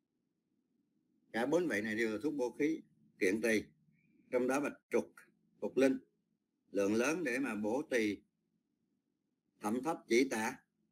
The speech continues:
Thẩm thấp tức nó lợi thấp đó. Trường hợp mà bụng đồ đầy, chướng á, dưới chảy á, thì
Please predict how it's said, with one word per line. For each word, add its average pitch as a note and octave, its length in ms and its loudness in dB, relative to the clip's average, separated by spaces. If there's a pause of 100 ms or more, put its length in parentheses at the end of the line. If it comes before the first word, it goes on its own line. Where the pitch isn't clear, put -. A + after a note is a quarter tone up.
(200)
Thẩm A#2 140 -4
thấp D#3 200 0
tức C#3 100 0
nó C3 180 -2
lợi F2+ 260 -4
thấp - 260 -10
đó. A2 160 -4 (760)
Trường G#2 160 4
hợp G#2 140 0
mà G#2 60 -4
bụng G2 280 -4
đồ G#2 120 -2
đầy, G#2 400 -2
chướng E3 240 2
á, - 180 -6
dưới A#2+ 280 -2
chảy A#2+ 220 2
á, D#3 80 -2 (260)
thì G2 60 -6